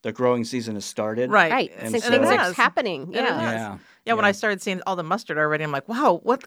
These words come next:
Speaker 2: where are we already? That's happening?" And, yeah, it's
Speaker 1: So we're already off on
Speaker 2: I'm
Speaker 1: good
Speaker 2: excited.
Speaker 1: foot for twenty twenty-three.
Speaker 3: Definitely.
Speaker 1: Yeah.
Speaker 3: Well, we're excited, too, to see what comes from the innovation. I mean, you guys have really put the little thinking caps on over there, and it's fun to see what comes out of
Speaker 2: Yeah,
Speaker 3: that.
Speaker 2: something new.
Speaker 1: Yep.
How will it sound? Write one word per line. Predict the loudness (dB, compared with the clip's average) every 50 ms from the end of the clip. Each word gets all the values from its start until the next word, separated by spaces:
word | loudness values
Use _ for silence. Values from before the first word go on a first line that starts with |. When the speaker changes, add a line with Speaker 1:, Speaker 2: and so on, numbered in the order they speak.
| _
Speaker 2:
where | -2 -2 -2 -2
are | -2 -2 0
we | 0 2 4
already? | 4 2 2 2 0 0 2
That's | 2 2 0 0
happening?" | -2 -8 -8 -8 -6 -4 -4 -4 -2 -2
And, | -4 -6 -6 -8 -6 -4
yeah, | 0 2 2
it's | 0 0 _ _ -20 -16
Speaker 1:
So | -10 -6 0
we're | 2 4
already | 6 6 6 6 6
off | 6 4 4
on | 2
Speaker 2:
I'm | 2
Speaker 1:
good | 2 2
Speaker 2:
excited. | 2 2 2 4 4 4
Speaker 1:
foot | 2 2
for | -2 -10
twenty | -8 -6 -6 -6 -6 -6
twenty-three. | -6 -8 -10 -10 -12 -8 -4
Speaker 3:
Definitely. | -2 -2 -2 -2 -2 -2 -2 -2 -2 -4 -6 -8 -8
Speaker 1:
Yeah. | -10 -16 -20 -20 -20 _ _ _
Speaker 3:
Well, | 0 2
we're | 4 4 4
excited, | 4 2 2 0 2 2 0 -2 -4
too, | -2 -2 0 2 2
to | 0 -2
see | -4 -2 0 0 2
what | 2 2 0 -2 _ _ -16
comes | -10 -6 -4 -2 -2 -2 -2 -4 -2
from | -2 0 0 0 0 -2 -4 -8 _ -6
the | -4 -2
innovation. | 0 0 2 2 2 2 2 0 -2 0
I | 0
mean, | 0 0 0 0 0 0 -2 -2
you | -4 -2
guys | 0 0 0 0 0
have | -2 -2
really | 0 2 2 2 2 2 0 -2 -4 -8 -16 -20 _ _ _
put | -6 -6 -4
the | -2 0
little | 0 0 0
thinking | 0 -2 -2 -2 -2 -4 -4
caps | -4 -4 -6 -6 -4 -4
on | -4 -2 -2
over | -2 -2 -2
there, | -4 -4 -2 -2 -2
and | -2 -4
it's | -6 -8 -8
fun | -6 -4 -2 -2 -2 -4 -4
to | -6 -10
see | -10 -8 -6 -4
what | -4 -4 -6 -6
comes | -8 -8 -8 -6 -4
out | -4 -4 -2 -2
of | -2 0
Speaker 2:
Yeah, | 0 0
Speaker 3:
that. | 0 -2 -2
Speaker 2:
something | -4 -6
new. | -6 -6 -8 -8 _ _ _ _ _ -12 -10 -8
Speaker 1:
Yep. | -8 -8